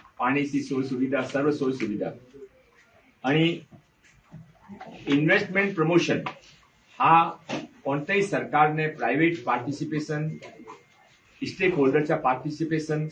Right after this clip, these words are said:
सक्सेससाठी गरजेचे आहे. म्हणून त्यासाठी सरकारी अधिकारीने, सरकारने, सर्व लोकांना काय काय करायचं. आणि अजून त्याने सांगितलं होतं माननीय मुख्यमंत्री देवेंद्र फडणवीसजीने की प्रत्येक अधिकारी आणि प्रत्येक मंत्री त्याने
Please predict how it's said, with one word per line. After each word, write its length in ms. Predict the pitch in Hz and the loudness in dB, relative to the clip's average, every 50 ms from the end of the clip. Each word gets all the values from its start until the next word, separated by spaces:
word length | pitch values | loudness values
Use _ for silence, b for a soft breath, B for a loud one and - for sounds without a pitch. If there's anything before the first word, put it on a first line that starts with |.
| - - | -8 -10
सक्सेससाठी 580 | 143 - - 175 170 165 - 147 147 - 160 | -10 -10 -6 -6 -4 -2 -2 -4 -4 -4 -4
गरजेचे 420 | 117 101 117 117 120 139 147 143 147 | -2 0 0 2 2 2 2 2 2
आहे. 220 | - 107 98 85 - - - - - - _ _ _ - - - | 2 2 0 -2 -4 -8 -14 -18 -20 -20 _ _ _ -18 -8 -4
म्हणून 320 | - 123 139 165 170 170 165 - - - _ _ _ - | -2 0 2 2 2 2 0 -4 -8 -18 _ _ _ 0
त्यासाठी 500 | 151 151 160 156 160 156 151 - 160 151 | 2 2 2 2 2 -2 0 0 0 -2
सरकारी 500 | 151 - 143 135 - - 143 143 147 139 | 0 0 -2 -4 -2 0 0 2 2 2
अधिकारीने, 640 | 123 135 143 139 - 156 151 151 151 151 147 147 143 | 2 2 0 0 2 2 2 2 2 0 0 -2 -4
सरकारने, 580 | - - 123 - - 131 131 131 131 135 139 131 | -4 -4 -6 -6 -2 0 0 0 0 0 -4 -6
सर्व 240 | - - 123 - 131 127 | -4 -4 -6 -4 -6 -6
लोकांना 300 | 113 123 - 135 131 135 | -8 -6 -4 -4 -4 -4
काय 200 | 135 - 131 127 | -4 -4 -4 -2
काय 160 | 131 131 135 127 | -2 -2 -4 -4
करायचं. 480 | - 117 113 123 123 120 - - 104 - - - - - - - - - - - - - - - - | -2 -2 -2 0 -2 -2 -4 -8 -10 -10 -12 -16 -20 -20 -20 -20 -18 -14 -14 -12 -10 -10 -10 -8 -6
आणि 280 | 240 247 143 160 170 - - - - - - - - - - _ _ _ _ _ _ - - _ - | -2 0 2 2 2 0 -2 -8 -14 -18 -18 -20 -20 -20 -20 _ _ _ _ _ _ -20 -20 _ -4
अजून 340 | 113 117 131 165 185 190 175 - | -2 0 2 4 2 2 2 2
त्याने 220 | 160 156 160 151 | 2 4 4 2
सांगितलं 420 | - 143 123 131 147 156 156 170 156 | 2 2 2 4 2 2 2 4 2
होतं 220 | - - - 143 | 2 4 2 0
माननीय 280 | 131 127 131 135 135 131 | 0 2 0 2 0 0
मुख्यमंत्री 420 | 131 131 - 143 139 139 131 147 | -2 -2 -2 -2 -4 -2 -2 -2
देवेंद्र 300 | - 113 117 127 139 139 | 0 0 0 0 0 -2
फडणवीसजीने 560 | 131 - 113 117 123 123 120 135 127 131 135 131 - - - - - _ _ _ - 117 - - - - - - - | -2 -4 -2 -2 -2 -2 -2 -2 -2 -2 -2 -4 -8 -12 -20 -20 -20 _ _ _ -20 -20 -20 -20 -20 -20 -20 -10 -6
की 60 | 113 - | -6 -6
प्रत्येक 520 | - - 139 127 - - 208 214 214 - | -6 -6 -10 -6 2 6 6 6 6 6
अधिकारी 500 | - 139 160 156 151 175 202 185 - - - - - - | 4 4 4 4 6 6 6 6 4 2 0 -4 -8 -6
आणि 140 | 120 131 143 | -4 -4 -4
प्रत्येक 420 | - 143 147 - 202 214 214 - | -4 -6 -2 2 4 4 4 4
मंत्री 420 | 156 143 147 147 - 156 127 101 92 90 - - - - | 2 2 0 0 0 0 0 0 0 -2 -8 -16 -8 -2
त्याने 280 | 143 147 156 165 170 | 0 0 2 2 2